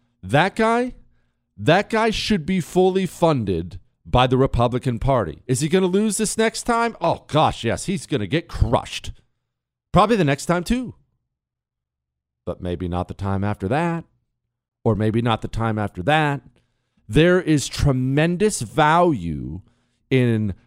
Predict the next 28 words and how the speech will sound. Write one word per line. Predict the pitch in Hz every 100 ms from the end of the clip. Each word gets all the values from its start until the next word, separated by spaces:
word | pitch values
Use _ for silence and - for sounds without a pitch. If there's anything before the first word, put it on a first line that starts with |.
| _
attacking | 123 - - 156 170 - 175 165 - _ -
everywhere | 180 208 165 135 120 82 85 71 78
because | 98 127 - 143
it | 135 -
keeps | - 175 196 -
your | 190
opponent | 180 - 127 120 117 -
off | 104 107 -
balance. | - 165 208 143 67 - - - _ _ -
Should | - 190
we | 160 190
focus | - 185 214 233 226 -
on | 175 208 214 214 - _ _ _ -
Afghanistan | 190 - - 202 190 143 - 123 107 98
and | 127
inflation | 131 123 - 180 180 - 113 95 -
and | 127 120
supply | - - 175 180
chain | 160 139 117
problems | 101 123 107 104 98 95
and | 120
vaccine | 117 175 170 - 180 185 143
mandates | 127 117 110 113 104 -
and, | 127 127
and | 131 110
gas | 175 180 180 -
prices? | - 117 101 113 104
And, | 120